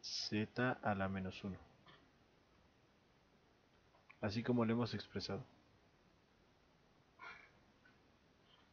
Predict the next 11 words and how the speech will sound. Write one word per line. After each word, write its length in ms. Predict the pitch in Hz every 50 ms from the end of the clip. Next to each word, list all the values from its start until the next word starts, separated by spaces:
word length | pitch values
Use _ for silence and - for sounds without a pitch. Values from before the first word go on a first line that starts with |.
| - _ _ - - - - - - - - - - - - - - - - - - - - - - - - - - - - - -
Tomando 380 | - 117 107 113 120 123 131
en 80 | 131 120
cuenta 420 | - 123 117 117 - 127 135 - - - - - - - - - - -
lo 140 | - 104 101
siguiente. 500 | - 101 92 117 98 95 95 - - - - - - - - - - - - - - - - - - - - - - - - _ - - - - - - - - - - - - - - - - - - -
La 140 | - 107 104
función 320 | 101 113 117 110 120 117 120
de 80 | 123
la 80 | 110 107
transformada 500 | - 110 110 101 104 107 110 113 117 113
Z, 320 | - 143 139 - 120 107